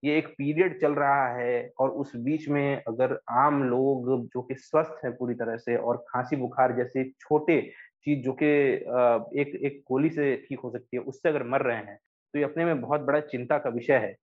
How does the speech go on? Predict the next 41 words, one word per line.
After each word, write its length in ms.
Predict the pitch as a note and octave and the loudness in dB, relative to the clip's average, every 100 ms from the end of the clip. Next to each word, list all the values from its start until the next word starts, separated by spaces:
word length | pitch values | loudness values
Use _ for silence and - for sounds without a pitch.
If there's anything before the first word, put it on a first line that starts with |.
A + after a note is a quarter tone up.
| _ | _
और 220 | B2 C3+ C#3+ | 2 2 0
इस 180 | - - | 0 2
पे 80 | |
तो 80 | E3+ | 4
कम 140 | E3+ - | 4 2
से 120 | E3+ | 0
कम 160 | E3+ | 0
ख्याल 300 | D#3+ - C#3 | -2 0 0
करना 240 | D3+ B2 B2+ | 0 -2 -2
ही 80 | C#3+ | -2
चाहिए। 300 | B2+ B2+ C3+ | -2 0 -2
इस 240 | D3 D3 | -2 0
तरह 300 | D3+ D#3 D3 | 4 4 4
जब 140 | D3+ D3+ | 0 -2
अंडर 280 | A#2+ D3 C#3 | -2 0 0
रिपोर्टिंग 460 | B2+ B2+ D3+ D3 | -4 -4 -4 -4
होगी, 300 | B2 A2+ G2+ - _ A#2+ | -4 -6 -8 -14 _ -2
या 120 | B2 | 0
फिर 200 | C#3+ C3 | 0 0
हम, 380 | B2+ C3+ C3 B2 - _ C3 A2+ - B2 | 0 0 -2 -4 -10 _ -10 -8 -4 0
अब 260 | A#2+ A#2+ B2 | 0 0 0
हमने 460 | B2 C3 C3+ C3 | 0 0 2 2
जैसे 260 | A#2+ A#2+ B2+ | 0 -2 -2
देखा, 420 | A#2+ A#2+ B2 A2+ | -2 0 0 2
ये 60 | A#2+ | -2
तो 100 | A#2 | 0
बड़ा 160 | A#2+ | 0
दुखांत 440 | A#2 A#2 B2+ C3 B2+ A#2+ | 0 -4 -2 -4 -4 -6
है 120 | A2 - | -8 -8
कि 60 | A#2 | -8
हमने 580 | A#2 A#2+ A#2 A#2+ A2+ A2 | -4 -2 0 0 0 2
लाशों 320 | A#2 - C#3 | 2 2 0
पे 120 | C3 | -2
से 100 | B2 | -4
चादरें 480 | A#2 A#2+ A#2 C#3 C#3+ | 0 2 4 2 0
खींचते 300 | B2 - D3+ | -4 0 4
हुए 200 | B2 A#2+ | 4 4
लोगों 200 | A2+ A#2 | 2 0
को 100 | A2 | -2
देख 220 | G#2+ G#2+ | -6 -6
लिया। 180 | G#2+ | -6